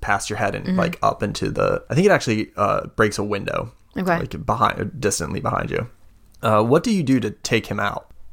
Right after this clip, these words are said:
Speaker 1: Are you running him through with your rapier?
Speaker 2: Well, I can't go straight through, because of the chest plate, but I was attacking his side. I think I do, but through the side.
Speaker 1: Okay, yeah, so you, all right.
Speaker 2: I've
Speaker 1: Yep.
Speaker 2: skewered this man.
Speaker 1: Yeah, you hardcore murdered this guy
Speaker 2: Yep.
Speaker 1: after
Speaker 2: He hit me in the
Speaker 1: deliberating.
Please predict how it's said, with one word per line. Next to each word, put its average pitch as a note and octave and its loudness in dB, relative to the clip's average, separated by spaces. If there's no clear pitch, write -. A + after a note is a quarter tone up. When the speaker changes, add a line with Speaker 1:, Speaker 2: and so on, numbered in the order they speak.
Speaker 1:
Are - 2
you G#2+ 4
running G#2 4
him G2+ 0
through G#2 2
with G#2+ 0
your G#2 0
rapier? A#2+ 2
Speaker 2:
Well, - 4
I - 4
can't C#4+ 2
go C4+ 4
straight G#3+ 0
through, E3 2
because F3 -2
of E3+ 0
the E3+ -2
chest - 0
plate, D#3 0
but F3+ 2
I F3+ 6
was F#3+ 4
attacking F3+ -4
his E3 -6
side. D#3+ 0
I - -6
think A3 4
I B3 8
do, A3+ 4
but G3+ 2
through G3 0
the E3 -4
side. D3+ 0
Speaker 1:
Okay, G#2+ 0
yeah, G2+ 2
so - -4
you, G#2 -2
all G#2+ 4
right. G#2 4
Speaker 2:
I've A2+ 4
Speaker 1:
Yep. A2+ 6
Speaker 2:
skewered G3 4
this D#3+ -6
man. E3 -4
Speaker 1:
Yeah, G#2 2
you A2+ -2
hardcore C3+ 0
murdered G2+ -4
this G#2 -8
guy G2+ -2
Speaker 2:
Yep. E3+ 2
Speaker 1:
after A2 2
Speaker 2:
He C4 2
hit - 2
me - 2
in G4 0
the G4 2
Speaker 1:
deliberating. F#4+ 0